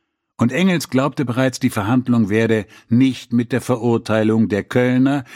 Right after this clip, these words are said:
sondern mit der Arretierung des Herrn Stieber wegen Meineid enden.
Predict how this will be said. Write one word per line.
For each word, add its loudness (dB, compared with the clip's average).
sondern 2
mit 0
der -4
Arretierung 0
des -4
Herrn 0
Stieber 0
wegen 2
Meineid -2
enden. -6